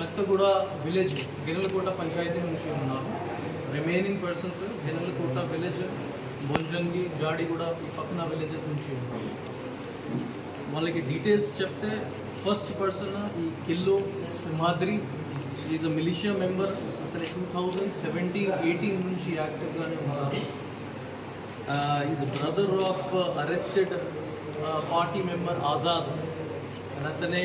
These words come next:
కూడా ఈరోజు మన దగ్గర సరెండర్ చేస్తూ ఉన్నారు. అతని పైన నైన్టీన్, uh, యూఏపీఏ కేసెస్ ఉన్నాయి. సెకండ్ వంతల నాగేష్, అతనే కూడా మిలిషియా మెంబర్, belongs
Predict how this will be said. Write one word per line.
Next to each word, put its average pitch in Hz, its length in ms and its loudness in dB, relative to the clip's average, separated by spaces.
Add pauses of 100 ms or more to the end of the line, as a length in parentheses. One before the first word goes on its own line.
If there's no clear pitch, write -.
(120)
కూడా 175 180 0 (160)
ఈరోజు 165 260 0 (120)
మన 156 100 -2 (100)
దగ్గర 151 240 -2
సరెండర్ 147 380 -2
చేస్తూ 147 320 -2
ఉన్నారు. 143 260 -2 (220)
అతని 180 240 0 (100)
పైన 165 180 0 (180)
నైన్టీన్, 170 460 2 (680)
uh, 143 140 2 (120)
యూఏపీఏ 170 460 2 (100)
కేసెస్ 151 360 -2 (520)
ఉన్నాయి. 131 240 0 (1300)
సెకండ్ 208 340 4 (140)
వంతల 185 320 4 (160)
నాగేష్, 185 420 6 (220)
అతనే 180 340 -2
కూడా 170 140 -2 (100)
మిలిషియా 165 480 -2
మెంబర్, 165 320 -2 (400)
belongs 160 320 -2